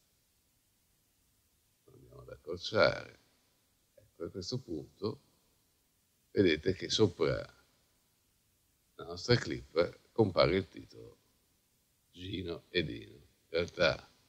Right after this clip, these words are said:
questo è Dino e questo è Gino, ma insomma. Possiamo andare a spostare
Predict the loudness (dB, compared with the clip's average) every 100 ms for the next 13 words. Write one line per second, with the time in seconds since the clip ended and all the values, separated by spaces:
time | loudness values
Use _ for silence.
0 | _ -10 -8 -6 -6 0 2 0 -6 -16
1 | -10 2 4 4 0 -2 -4 -10 -20 -20
2 | -18 -18 _ _ _ _ _ _ _ _
3 | _ _ _ _ -20 -20 _ -20 -20 _
4 | _ _ _ _ _ _ _ _ _ _
5 | _ _ _ _ 12 12 12 12 12 12
6 | 6 2 -2 _ _ _ _ _ _ _
7 | _ 6 8 12 12 12 10 4 0 _
8 | _ _ _ _ _ _ _ _ _ _
9 | _ _ 6 8 8 12 12 12 12 8
10 | 0